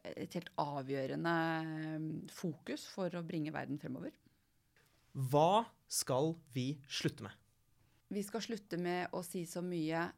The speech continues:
Speaker 1: "nei, men".
Speaker 2: Åh, ja.
Speaker 1: Vi skal, kan jeg ta en begynne med også da?
Speaker 2: Selvfølgelig.
Speaker 1: Vi skal begynne å si mere, eh, "hva tenkte du?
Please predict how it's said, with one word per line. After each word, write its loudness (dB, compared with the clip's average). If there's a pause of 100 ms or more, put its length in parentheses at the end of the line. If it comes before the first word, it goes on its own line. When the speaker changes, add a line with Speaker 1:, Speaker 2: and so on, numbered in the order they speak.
(180)
Speaker 1:
"nei, 2
men". 4 (1800)
Speaker 2:
Åh, 2 (1000)
ja. 4 (100)
Speaker 1:
Vi 0
skal, 0 (340)
kan -4
jeg -8
ta 0
en 0
begynne 0
med -2
også -8
da? -4 (520)
Speaker 2:
Selvfølgelig. 2
Speaker 1:
Vi 4
skal -2
begynne 2
å -8
si 0
mere, 2 (640)
eh, 0
"hva 0
tenkte -2
du? 2